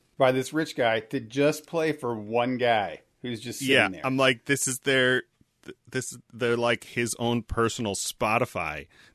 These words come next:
Speaker 2: There's, like,
Speaker 1: Exactly.
Speaker 2: thirty people, you know, classically trained, uh, musicians, uh,
Speaker 1: Yeah.
Speaker 2: playing these songs, um, which is,
Speaker 1: It's
Speaker 2: which is
Speaker 1: so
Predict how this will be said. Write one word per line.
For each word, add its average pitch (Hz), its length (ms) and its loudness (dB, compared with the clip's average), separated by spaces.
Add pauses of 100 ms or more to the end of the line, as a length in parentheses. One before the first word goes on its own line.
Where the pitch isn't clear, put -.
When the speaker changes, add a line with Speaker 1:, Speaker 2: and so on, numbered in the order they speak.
Speaker 2:
There's, 107 200 -2
like, 101 160 2
Speaker 1:
Exactly. 180 340 -2
Speaker 2:
thirty 139 400 6
people, 110 640 2 (300)
you 117 100 0
know, 101 140 0
classically 127 760 0
trained, 113 560 0 (160)
uh, 113 80 -6
musicians, 104 920 -2 (440)
uh, 92 180 -4
Speaker 1:
Yeah. 101 100 -4
Speaker 2:
playing 104 360 0
these 98 180 -2
songs, 92 640 -4 (460)
um, - 400 -10 (120)
which - 140 -16
is, 85 180 -12
Speaker 1:
It's 139 120 -14
Speaker 2:
which 90 140 -12
is 85 80 -10
Speaker 1:
so - 80 -10